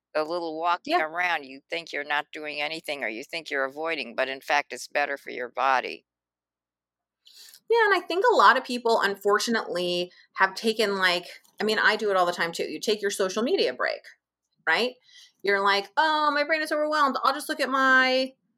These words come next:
Speaker 2: you know, Instagram or my TikTok for, like, five minutes just to see what's happening." And then, like, you know, an hour later, you're like, "Oh, oopsies." Um,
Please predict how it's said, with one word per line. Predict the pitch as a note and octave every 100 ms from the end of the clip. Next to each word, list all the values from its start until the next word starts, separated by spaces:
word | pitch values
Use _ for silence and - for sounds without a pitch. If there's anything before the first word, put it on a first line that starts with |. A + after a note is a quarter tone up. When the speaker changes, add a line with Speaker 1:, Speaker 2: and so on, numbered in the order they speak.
| _ _
Speaker 2:
you | A#3 A#3+
know, | B3 A#3+ B3 B3 -
Instagram | C#4+ C#4+ A#3+ G#3+ G3
or | F#3+ G3+
my | A3+
TikTok | C#4+ D4+ B3 G3+
for, | G3+
like, | G3+ G#3
five | B3 B3
minutes | C4 C4 G3 -
just | G#3+
to | A3+
see | B3+
what's | A#3+ A#3+
happening." | C4+ B3 F3 E3
And | F3
then, | F3+ F3
like, | F3 F3
you | F#3
know, | F3 E3+
an |
hour | A#2+ F3 F3
later, | F3+ F3+
you're | D#3+ D3+
like, | E3 E3
"Oh, | A3+ C#4 D4+ C#4 C4 A#3 G#3+ -
oopsies." | C4+ C4+ - A3 G#3+ G#3+ G#3+ A3 - - - - - -
Um, | G#3+ A3+ G#3+ G#3